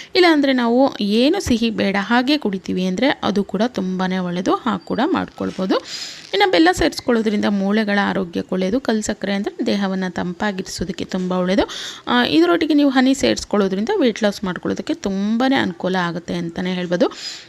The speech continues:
ಈ ಒಂದು ಕಷಾಯವನ್ನ ನೀವು ಪ್ರತಿದಿನ ಬೆಳಗ್ಗೆ ಖಾಲಿ ಹೊಟ್ಟೆಗೇನೆ ಕುಡಿಬೋದು. ಅಥವಾ ಸಾಧ್ಯ ಆಗಿಲ್ವಾ,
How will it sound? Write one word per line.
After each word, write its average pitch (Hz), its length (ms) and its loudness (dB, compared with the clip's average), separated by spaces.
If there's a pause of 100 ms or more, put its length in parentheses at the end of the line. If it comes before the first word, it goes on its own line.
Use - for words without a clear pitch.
ಈ 320 120 4
ಒಂದು 294 280 2
ಕಷಾಯವನ್ನ 208 720 -2
ನೀವು 202 260 -2
ಪ್ರತಿದಿನ 214 580 -4
ಬೆಳಗ್ಗೆ 196 320 -2
ಖಾಲಿ 196 300 0
ಹೊಟ್ಟೆಗೇನೆ 190 460 -2
ಕುಡಿಬೋದು. 185 580 0
ಅಥವಾ 240 260 -2
ಸಾಧ್ಯ 214 400 -2
ಆಗಿಲ್ವಾ, 196 560 0